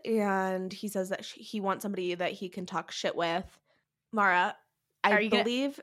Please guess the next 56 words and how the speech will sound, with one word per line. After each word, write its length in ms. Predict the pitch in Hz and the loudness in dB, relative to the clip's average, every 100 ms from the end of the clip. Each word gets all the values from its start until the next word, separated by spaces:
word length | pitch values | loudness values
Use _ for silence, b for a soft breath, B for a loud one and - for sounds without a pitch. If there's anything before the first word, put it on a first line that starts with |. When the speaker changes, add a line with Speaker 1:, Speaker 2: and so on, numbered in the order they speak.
| - | -4
Speaker 1:
it 140 | 226 | 0
was 180 | 220 208 | 0 0
during 300 | 202 202 196 | 0 0 -2
this 140 | 202 | -4
Speaker 2:
Yes. 20 | 208 | -4
Speaker 1:
conversation 840 | 220 214 269 262 285 - 240 226 | -6 2 10 10 8 0 -4 -2
on 160 | 208 | -2
the 60 | 220 | 0
Speaker 2:
You 60 | 294 | 0
Speaker 1:
terrace. 720 | 247 233 185 175 185 - - - | 4 6 6 2 -2 -6 -8 -4
Speaker 2:
mind 440 | 285 311 392 403 | 8 12 12 10
meld, 280 | 277 285 302 | 6 8 8
Ari. 280 | 214 226 240 | 6 6 6
I 180 | 226 294 | 10 10
was 140 | 370 | 8
about 240 | 320 285 285 | 8 8 8
to 60 | |
bring 200 | 233 254 | 4 2
it 120 | 247 247 | 6 10
up. 280 | 254 233 - | 10 10 4
Yes. 440 | 269 285 277 - - | 6 8 6 2 8
Speaker 1:
Go 140 | 247 | 8
for 200 | - 180 | 10 4
it. 220 | 151 131 - | 4 0 -2
Speaker 2:
<laughs> 60 | 403 659 B B | -4 -4 B B
They 160 | 277 302 | 4 8
have 260 | 349 349 | 10 10
an 140 | 370 392 | 8 2
on-job 1000 | - 247 285 339 370 - 240 220 226 320 339 254 | 8 12 12 12 8 0 8 10 12 10 8 2
neon 540 | 302 494 440 330 294 | 4 8 10 10 6
sign. 800 | - 349 254 220 196 185 185 269 - _ | 6 6 8 8 8 6 0 -6 -14 _
Speaker 1:
And 140 | 302 339 | 10 12
I, 60 | |
like, 260 | 403 554 571 | 12 10 8
had 240 | 587 381 | 6 6
noticed 500 | 277 233 440 523 494 | 6 10 12 10 8
this, 240 | 539 554 - | 6 4 6
but 120 | 370 | 6
I, 100 | 285 | 8
it 100 | 302 | 8
wasn't 240 | 262 349 453 | 6 2 2
until 260 | 415 381 381 | 0 2 4
Mara 300 | 262 247 277 | 6 6 4
texted 300 | 226 - 269 | 0 -2 -2
me 100 | 285 | 0
and 80 | |
was 80 | 285 | 2
like, 120 | 277 - | 2 4
"Oh 80 | |
my 100 | 262 | 4
God, 80 | 254 | 6
they 80 | 254 | 6
have 80 | 247 | 4
an 40 | 254 | 2
on-job 400 | 220 226 202 214 | 0 2 2 2
sign," 200 | 269 | 2